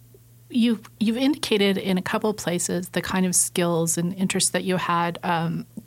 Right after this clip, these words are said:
coming to where you are now. Can you think of, uh, specific things that you would recommend to undergraduates? Like, don't forget to do this,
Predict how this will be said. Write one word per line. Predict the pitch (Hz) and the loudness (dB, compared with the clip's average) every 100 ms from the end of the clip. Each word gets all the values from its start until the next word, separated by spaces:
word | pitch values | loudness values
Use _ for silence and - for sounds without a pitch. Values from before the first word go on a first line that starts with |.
| - - | -14 -4
coming | - 247 175 208 | 0 2 2 0
to | - 190 185 - | 0 0 0 0
where | 196 190 | 2 4
you | 185 | 2
are | - 165 180 | 2 0 2
now. | 185 165 - - - - - | 2 2 -2 -6 -16 -14 -2
Can | 214 | 2
you | 220 | 2
think | - - 269 - | 0 0 2 2
of, | 247 254 | 0 -2
uh, | 202 190 | -2 0
specific | - - 262 - 262 311 | -2 -2 -2 -2 -2 -4
things | - 285 277 254 | 0 2 2 2
that | 220 | 0
you | 202 | 2
would | 190 - | 0 -2
recommend | 170 214 190 190 220 220 | -4 0 2 2 2 2
to | - 196 190 - - - - | 2 2 0 -4 -14 -16 -2
undergraduates? | 208 214 202 190 180 180 - - - | 2 4 4 2 0 0 -2 -4 -4
Like, | 175 - - | -6 -8 -8
don't | - 185 | -4 -4
forget | 175 180 175 - | -4 -4 -4 -4
to | - | -6
do | 180 | -6
this, | 208 277 214 233 | -4 0 2 2